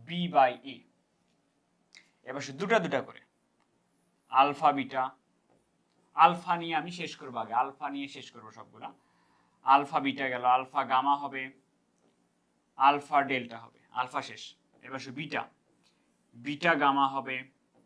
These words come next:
বিটা ডেল্টা হবে, বিটা শেষ। এবার হচ্ছে গামা, গামা ডেল্টা, মাইনাস বি by এ গেল, এবার আসবে সি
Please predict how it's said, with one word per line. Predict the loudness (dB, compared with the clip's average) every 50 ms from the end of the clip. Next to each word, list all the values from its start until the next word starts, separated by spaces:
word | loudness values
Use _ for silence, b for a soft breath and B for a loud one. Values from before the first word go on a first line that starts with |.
| _ _ _ _ _ _ _ _ _ _ _ _ _ _ _ _ _ _ _ _ _ _ _ _ _ _ _ _ _ _ -20 -10
বিটা | -8 -6 0 4 4 4 4
ডেল্টা | 2 0 -2 -4 -8 -10
হবে, | -12 -16 -18 -12 -10
বিটা | -2 -2 -2 -2 -2
শেষ। | -8 -14 -18 -20 -20 -20 _ _ _ -10
এবার | -6 -6 -6
হচ্ছে | -6 -6 -8 0 2
গামা, | 2 2 2 -2 -8 -12 _ _ _ _ _ _ _ _ _ _ _ _ _ _ _ _ _ _ _ _ _ _ _ _ -12
গামা | 2 6 6 6 8 8 6 6 4
ডেল্টা, | 0 -8 -12 -16 -20 -20 _ _ _ _ _ _ _ _ _ _ _ _ _ _ _ _ _ _ _
মাইনাস | -2 0 0 0 0 -2 -4 -8 -10
বি | -10 -6 2 4
by | 4 4 4 0 -4
এ | -6 -8 -10
গেল, | -14 -16 -16 -16 -18 -16
এবার | -14 -14 -16 -16
আসবে | -20 -20 _ -20 -20 -20 -20 _ _ _ _ _ _ _ _ _ _ _ _ _ -20 -20 -20 -20 -20 -18 -16 -14 -12 -10 -10 -10 -10 -10 -12 -12 -12 -12
সি | -12 -12 -10